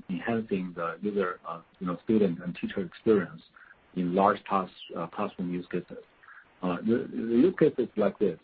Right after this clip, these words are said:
you know, students, uh, can, uh, you know, take a class with, uh, uh, hundreds or thousands or even tens of thousands of other students in one same classroom, so that, uh, there, there could be an elite teacher teach them together.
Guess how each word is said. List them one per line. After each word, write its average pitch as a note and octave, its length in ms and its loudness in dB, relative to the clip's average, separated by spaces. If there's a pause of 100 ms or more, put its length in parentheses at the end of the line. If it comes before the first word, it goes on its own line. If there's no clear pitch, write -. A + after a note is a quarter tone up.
you G2+ 120 -2
know, F#2+ 220 0
students, B2 400 4 (480)
uh, F2+ 160 -2 (120)
can, B2 440 8
uh, F#2+ 280 -2
you A2 60 -4
know, G2 220 0
take A#2 160 -2
a G2+ 60 -4
class F#2 360 -4 (120)
with, F#2 140 -2 (100)
uh, F2 200 -4 (140)
uh, F2 240 -8 (360)
hundreds A2 520 2
or F#2+ 180 -2
thousands A2+ 340 2
or F#2+ 100 -8
even A2 260 -2 (100)
tens A#2+ 220 -4
of G2+ 200 -4
thousands G2+ 340 0
of F2+ 100 -10 (120)
other G#2+ 320 0
students F#2 340 -4 (480)
in G2 180 4
one A2 320 4
same G#2+ 280 2
classroom, G#2+ 340 -6 (720)
so B2+ 120 6
that, G#2 320 0
uh, G2 160 2
there, G#2 160 -2 (100)
there G2 260 -8
could - 200 -4
be A#2+ 120 2
an F#2 240 -2
elite A2+ 340 -2 (500)
teacher F2+ 380 -4 (180)
teach A2 160 -2 (200)
them G#2 280 2
together. F#2+ 320 0